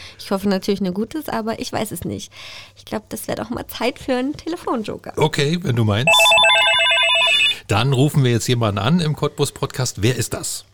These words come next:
Speaker 1: Das ist die Caroline Purscher, eine sehr gute Freundin von mir, die mich auch immer bei allen Dummheiten unterstützt. Und, äh, ja, mal gucken, was sie zu
Speaker 2: Aha.
Speaker 1: berichten hat.
Speaker 2: Okay, dann rufen wir die jetzt an,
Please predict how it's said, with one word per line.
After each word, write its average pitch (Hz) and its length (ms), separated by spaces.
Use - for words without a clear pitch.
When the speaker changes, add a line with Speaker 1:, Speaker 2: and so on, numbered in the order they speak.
Speaker 1:
Das - 200
ist - 180
die 196 80
Caroline 202 640
Purscher, 202 600
eine 202 200
sehr 196 180
gute 208 200
Freundin 208 360
von 254 220
mir, 262 180
die 190 80
mich 208 180
auch - 120
immer 233 240
bei 202 120
allen 220 360
Dummheiten 214 480
unterstützt. - 760
Und, 208 420
äh, 190 260
ja, - 80
mal - 100
gucken, 233 380
was 208 120
sie 208 100
zu - 100
Speaker 2:
Aha. 190 80
Speaker 1:
berichten 202 320
hat. 175 200
Speaker 2:
Okay, 85 320
dann - 120
rufen 113 260
wir 101 80
die 95 100
jetzt 85 160
an, 147 320